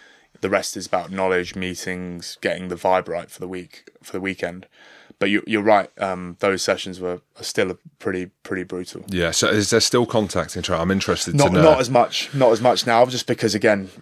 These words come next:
Speaker 1: the way that we're being represented now by the R P A, they're limiting how much we're gonna be able to do, which is great.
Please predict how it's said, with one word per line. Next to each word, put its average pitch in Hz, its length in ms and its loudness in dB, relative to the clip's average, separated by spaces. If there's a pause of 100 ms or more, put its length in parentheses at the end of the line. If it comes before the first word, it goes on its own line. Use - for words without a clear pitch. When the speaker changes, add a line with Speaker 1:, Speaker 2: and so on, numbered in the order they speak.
Speaker 1:
the 107 140 -8
way 104 160 4
that 95 220 -6 (280)
we're 101 280 -2
being 98 180 0
represented 101 580 -2
now 98 280 2
by 95 340 -2
the 98 80 2
R 95 100 2
P - 140 -6
A, 98 140 2
they're 95 100 0
limiting 95 400 -4
how 92 120 -4
much 90 220 -10
we're 95 100 -10
gonna 92 180 -12
be 95 140 -12
able 92 120 -10
to 95 100 -14
do, 113 120 0
which 120 160 -4
is 110 80 -6
great. 107 260 2